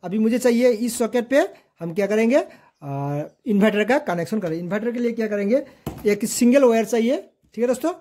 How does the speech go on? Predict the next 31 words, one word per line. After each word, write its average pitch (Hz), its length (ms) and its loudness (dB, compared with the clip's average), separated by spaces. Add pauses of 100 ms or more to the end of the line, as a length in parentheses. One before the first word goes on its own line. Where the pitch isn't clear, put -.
(920)
देखिए 170 180 2
दोस्तों, 285 480 0 (140)
इस 226 220 -6
स्विच 220 200 0
का 254 160 0
नीचे 202 340 0
का 254 120 -2
जो 233 180 0
टर्मिनल 202 460 0
है, 247 60 4
वहाँ 185 260 0
पे 277 160 0 (220)
इन्वर्टर 165 340 -2
का 233 200 0
वायर 180 280 2
कनेक्शन 208 480 -4 (500)
देंगे। 135 240 -8
ठीक 226 160 -2
है 277 60 0
दोस्तों, 262 260 0 (400)
और 156 160 4
आप 160 200 -2
अच्छी 170 200 -4
तरह 208 140 0
टाइट 208 180 0
कर 240 100 2
लीजिए। 240 300 4 (3500)
देखो, 220 240 4
इसी 233 220 2
तरह 277 220 2
एक 220 300 0